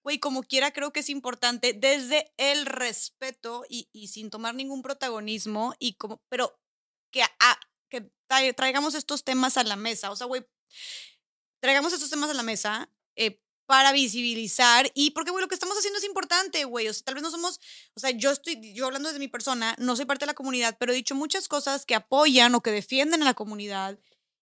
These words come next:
y creo que esta es parte de utilizar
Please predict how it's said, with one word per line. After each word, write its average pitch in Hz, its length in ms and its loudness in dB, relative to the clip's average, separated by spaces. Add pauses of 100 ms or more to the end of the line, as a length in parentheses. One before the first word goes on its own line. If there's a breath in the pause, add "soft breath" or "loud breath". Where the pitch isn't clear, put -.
(100)
y 262 220 -8 (160)
creo 277 320 2
que 302 80 -2
esta 294 180 -4
es - 100 -4
parte 262 460 0
de 233 100 -6
utilizar 208 640 -4